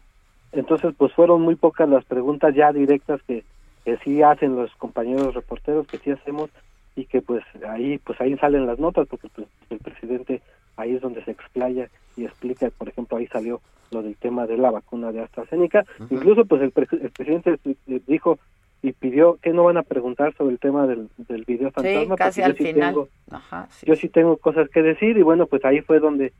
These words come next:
Speaker 1: explicó todo este tema del montaje televisivo.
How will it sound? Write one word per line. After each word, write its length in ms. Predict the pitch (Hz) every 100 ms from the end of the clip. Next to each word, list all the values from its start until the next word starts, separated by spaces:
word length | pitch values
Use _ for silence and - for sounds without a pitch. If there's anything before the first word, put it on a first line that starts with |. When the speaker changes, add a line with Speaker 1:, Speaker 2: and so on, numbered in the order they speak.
| _ _ _
Speaker 1:
explicó 540 | 127 - 131 127 156
todo 220 | 156 156 151
este 180 | -
tema 420 | 143 143 143 139 131 _ _ -
del 200 | 113 110
montaje 420 | 107 107 127 -
televisivo. 540 | 117 98 98 - -